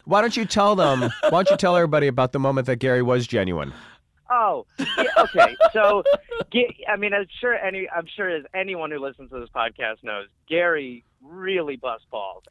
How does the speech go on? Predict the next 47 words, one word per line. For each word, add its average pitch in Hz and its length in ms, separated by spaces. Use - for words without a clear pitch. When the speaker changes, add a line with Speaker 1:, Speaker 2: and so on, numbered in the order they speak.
Speaker 2:
And 147 360
so 165 380
we're 165 160
in 196 200
between 196 340
the 165 80
tapings, 143 720
and 131 220
Steve 185 280
obviously 147 800
is, 131 200
you 170 100
know, 110 180
uh, 147 160
is 139 200
happy 156 380
about 147 200
the 147 80
first 143 340
show, 135 220
focused 147 340
on 147 100
the 151 140
second 135 380
show, 120 300
just 185 180
kinda 196 240
just 180 240
sitting 196 160
back 156 220
there 165 140
shooting 170 300
the 165 80
shit. 135 280
And 165 180
Gary 208 380
is 160 160
just 214 160
taking 170 400
every 185 360
opportunity 170 800
to - 580
throw 175 240
the 143 160
show 147 240
under 135 140
the 131 100